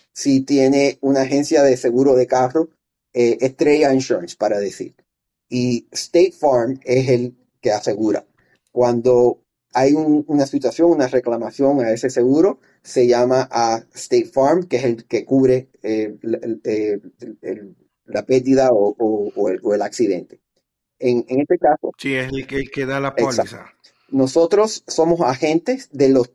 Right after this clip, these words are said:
Speaker 1: tres underwriters más grandes de la nación. First American, Fidelity y Old Republic. O sea, nosotros
Speaker 2: Tres,
Speaker 1: hacemos
Speaker 2: ok.
Speaker 1: suficientes transacciones anualmente que podemos mantener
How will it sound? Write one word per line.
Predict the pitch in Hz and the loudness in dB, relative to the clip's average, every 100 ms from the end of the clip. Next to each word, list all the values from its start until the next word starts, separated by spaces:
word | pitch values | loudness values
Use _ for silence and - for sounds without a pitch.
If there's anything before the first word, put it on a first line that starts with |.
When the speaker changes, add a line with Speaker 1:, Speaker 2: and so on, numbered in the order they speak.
| - | 0
Speaker 1:
tres | 156 185 - - - | 4 4 0 -10 -4
underwriters | 151 151 143 139 139 131 | 0 2 2 2 0 -2
más | 131 127 143 | -2 0 0
grandes | 147 139 143 175 170 _ | 0 2 2 2 2 _
de | 131 123 120 127 - | -12 0 2 2 0
la | 120 117 | -2 -2
nación. | 110 110 104 - _ _ _ _ _ | -4 -6 -8 -10 _ _ _ _ _
First | - - 143 151 | -10 0 0 2
American, | 165 156 147 147 170 175 185 _ _ | 0 2 2 2 2 2 0 _ _
Fidelity | - - 127 127 127 151 196 240 _ _ - | -12 -2 0 2 4 4 2 -2 _ _ -10
y | 127 - | -8 0
Old | 120 113 | 0 2
Republic. | 120 - 107 - - - _ _ _ _ _ _ | -2 -2 -4 -4 -16 -20 _ _ _ _ _ _
O | 117 | -8
sea, | 113 131 - | 0 0 2
nosotros | 135 127 160 190 165 - _ | -2 0 2 2 0 -8 _
Speaker 2:
Tres, | 131 117 | -10 -4
Speaker 1:
hacemos | 135 135 165 151 151 | -2 2 2 2 -2
Speaker 2:
ok. | |
Speaker 1:
suficientes | 143 135 131 131 175 | -4 -2 -2 0 0
transacciones | 151 135 - 117 - 156 165 131 - - - _ - | 0 -2 -2 -4 -4 0 0 0 -6 -18 -20 _ -8
anualmente | 104 117 120 156 165 180 - 120 | -4 0 2 2 4 2 0 -2
que | 123 | -2
podemos | 123 117 127 160 | -2 -2 2 2
mantener | 156 151 131 147 143 | 2 2 2 2 -2